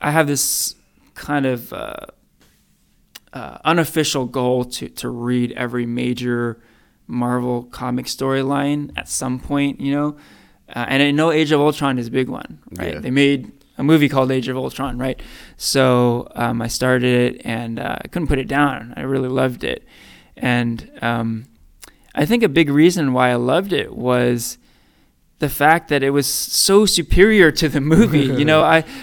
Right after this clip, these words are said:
Speaker 1: I've voiced my displeasure on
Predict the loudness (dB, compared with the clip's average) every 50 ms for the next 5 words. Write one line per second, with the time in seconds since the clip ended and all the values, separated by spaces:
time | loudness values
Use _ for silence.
0 | 2 6 8 8 8 6 2 -6 -2 2 4 6 6 6 4 2 -4 -2 0 2
1 | 4 4 4 2 2 0 -2 -2 -4 -4 -6 -2 2 2 2 2 2 0 -2 -2
2 | -4 -6 -8 -14 -20 -18 -16 -14 -14 -14 -10 -2 0 0 2 2 2 0 0 0
3 | -2 -4 -4 -6